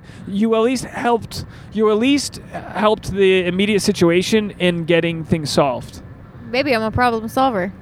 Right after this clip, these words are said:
Speaker 1: I appreciate that in you. I mean, that, but I am too. Like, I,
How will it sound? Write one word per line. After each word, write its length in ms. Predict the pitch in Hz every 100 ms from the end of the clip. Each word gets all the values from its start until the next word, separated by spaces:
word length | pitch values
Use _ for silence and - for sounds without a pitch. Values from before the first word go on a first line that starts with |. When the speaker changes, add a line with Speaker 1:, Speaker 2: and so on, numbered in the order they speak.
| - - - -
Speaker 1:
I 60 |
appreciate 560 | 170 - 247 226 185 160
that 180 | 147 139
in 120 | 143
you. 120 | 139
I 40 | -
mean, 60 | 302
that, 180 | 330 294
but 100 | 302
I 120 | 311
am 200 | 330 311
too. 240 | 254 370
Like, 160 | 330 294
I, 180 | 226